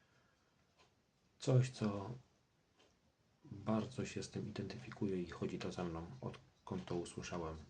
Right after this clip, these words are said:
że życie, życie to śmieszna rzecz. Nikt nie chce umrzeć młodo i nikt nie chce się zestarzeć. Nie ma wyjścia, trzeba iść do przodu.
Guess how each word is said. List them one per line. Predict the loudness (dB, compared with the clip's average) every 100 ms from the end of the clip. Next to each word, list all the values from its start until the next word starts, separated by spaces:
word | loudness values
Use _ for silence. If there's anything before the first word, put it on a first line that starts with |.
| -18 -20 -20 -20 -6
że | -2 -2 0
życie, | -2 2 2 2
życie | 0 0 0 0
to | -2 -4
śmieszna | -4 -2 -2 -2
rzecz. | -2 -4 -8 -16 -20 -20 -20 _ -4
Nikt | 2 4 4
nie | 2
chce | -2 -4 -2
umrzeć | -2 -6 -4
młodo | -2 2 4 2
i | 0
nikt | -4 -6 -6
nie | -8 -8
chce | -8 -8
się | -6
zestarzeć. | -6 -6 -4 -4 -6 -10 -14 -12
Nie | -8 -6
ma | -4
wyjścia, | -2 -4 -4 -10
trzeba | -6 -6 -4
iść | -8 -8
do | -8
przodu. | -4 -4